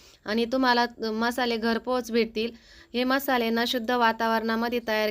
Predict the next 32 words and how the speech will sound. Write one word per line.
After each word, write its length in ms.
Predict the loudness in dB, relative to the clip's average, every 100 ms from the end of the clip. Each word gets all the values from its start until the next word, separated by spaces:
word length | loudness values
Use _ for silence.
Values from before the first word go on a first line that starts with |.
| -2
केलेले 340 | -2 0 0
आहे, 220 | 0 -2
चुलीवरती 600 | -2 -4 -2 0 -2 -2
भाजलेले 500 | -2 0 0 -2 0
मसाले, 540 | -2 -2 -2 0 0 -2
खूप 320 | -6 -10 -8
छान, 240 | -6 -4 -6 -12 -20 -20 -10
अ, 260 | -2 0 0
सुगंध 420 | 0 0 2 2
आहे 120 | 0
मसाल्यांचा. 680 | 0 -2 -2 -2 -2 -2 -4 -4 -8 _ _ -12
तुम्हाला 300 | -2 2 2
कोणतीही 480 | 2 -2 -4 -4 -4 -2
तऱ्हेची 360 | -2 -2 -2
मिरची 360 | -2 -2 -2 -2
मसाला 420 | -2 0 0 2
वापरायची 460 | 0 0 -2 -2 0
गरज 320 | 0 0 0
नाही 280 | -2 0 0
या 80 |
मसाल्यामध्ये. 760 | 0 0 0 0 0 0 -2 -4 -8 -20 -20 -12
तर 80 | -10
खूप 280 | -2 -4 0
छान 180 | 0 2
असे 220 | 0 -2
मसाले, 540 | 0 0 2 0 0 -2
तुम्ही 260 | -2 -2
नक्की 380 | 0 -2 -4 -4
एकदा 280 | -4 0 0
ऑर्डर 360 | 2 0 0
करून 320 | -2 -4 -2 0
बघा, 300 | 0 0